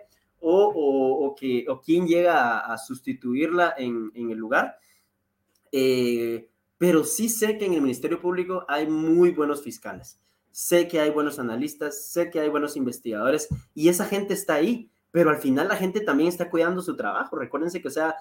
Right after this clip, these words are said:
la gente vive de eso, vive de, de, de, de mantenerse ahí. Eh, pero también creo que, eh, si las cosas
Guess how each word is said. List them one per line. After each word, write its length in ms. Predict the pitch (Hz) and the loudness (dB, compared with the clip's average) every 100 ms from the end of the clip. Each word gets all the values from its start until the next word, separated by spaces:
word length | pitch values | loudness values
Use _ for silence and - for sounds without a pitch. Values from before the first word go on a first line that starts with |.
| - - | -12 -12
la 100 | 123 | -4
gente 260 | 156 185 | 0 0
vive 240 | 170 185 202 | 0 2 4
de 240 | 143 139 | 4 4
eso, 240 | - 139 | 2 0
vive 280 | 131 151 180 | 0 2 2
de, 140 | 147 123 | 2 0
de, 200 | 131 120 | -2 -2
de, 220 | 127 120 | -2 0
de 80 | 135 | 2
mantenerse 760 | 135 135 131 127 185 226 - | 4 2 0 0 2 0 -2
ahí. 260 | 113 131 - _ _ _ _ _ | -4 -6 -8 _ _ _ _ _
Eh, 560 | 160 160 156 151 147 147 | 2 4 4 4 2 2
pero 200 | 180 190 | 2 2
también 320 | 190 202 214 | 2 2 2
creo 240 | 220 226 | 4 4
que, 540 | 220 202 170 160 151 147 | 4 0 2 0 0 -2
eh, 40 | |
si 180 | 151 175 | -4 0
las 220 | 156 151 | 0 0
cosas 500 | - 190 202 190 - | -4 -4 -4 -4 -12